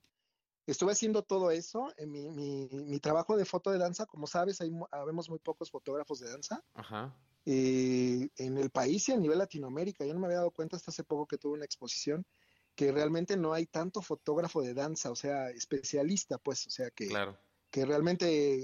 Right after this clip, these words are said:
Speaker 1: haya tenido como esta información y lo haya llevado, ¿no? De manera como una especialidad,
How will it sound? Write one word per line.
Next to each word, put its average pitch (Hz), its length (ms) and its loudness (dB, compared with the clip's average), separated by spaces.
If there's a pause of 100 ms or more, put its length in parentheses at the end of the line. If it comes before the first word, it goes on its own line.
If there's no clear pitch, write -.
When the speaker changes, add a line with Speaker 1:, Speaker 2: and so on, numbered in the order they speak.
Speaker 1:
haya 165 160 2
tenido 156 360 0
como 143 180 -6
esta 147 160 -4
información 175 800 -2 (440)
y 135 140 -4
lo 143 100 4
haya 160 140 4
llevado, 143 380 2
¿no? 165 260 -8 (260)
De 151 180 0
manera 151 320 0
como 156 180 -2
una 175 100 2
especialidad, 156 640 0